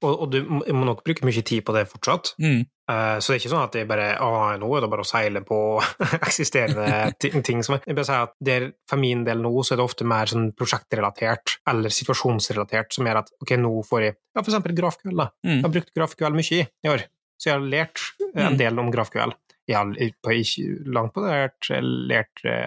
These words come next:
Speaker 1: alt og, og nok. Ehm, jeg har sett bedre posisjonert nå og rundt graf Q L, eh, enn jeg gjorde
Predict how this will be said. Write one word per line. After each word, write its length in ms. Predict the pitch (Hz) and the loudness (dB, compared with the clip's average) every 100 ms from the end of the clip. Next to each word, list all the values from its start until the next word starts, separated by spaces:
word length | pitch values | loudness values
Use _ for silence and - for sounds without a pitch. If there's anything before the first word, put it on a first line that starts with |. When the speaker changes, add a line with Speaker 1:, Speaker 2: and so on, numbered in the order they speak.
| - | 0
Speaker 1:
alt 320 | 156 - - 208 | -2 -2 -8 -2
og, 360 | 139 127 131 120 | 0 0 0 0
og 100 | 117 | 0
nok. 180 | 135 170 _ _ 131 | 0 -4 _ _ -4
Ehm, 400 | 117 113 110 107 104 _ _ _ - | 0 0 0 -2 -6 _ _ _ -4
jeg 100 | 123 | 0
har 80 | - | 0
sett 480 | 135 - _ - 170 | -2 -4 _ -8 -4
bedre 460 | 131 143 104 98 | 0 2 2 -2
posisjonert 640 | - - - 143 107 104 110 | -4 -4 0 2 2 0 0
nå 80 | |
og 260 | 107 110 120 | 0 0 2
rundt 300 | 107 104 101 | 2 0 -2
graf 300 | - 104 - | 0 0 0
Q 80 | 110 | -4
L, 200 | 107 110 - _ _ _ - | -2 -2 -6 _ _ _ -6
eh, 240 | 107 104 - | -2 -2 0
enn 100 | 107 | 0
jeg 140 | 104 | 2
gjorde 240 | 104 101 | 2 0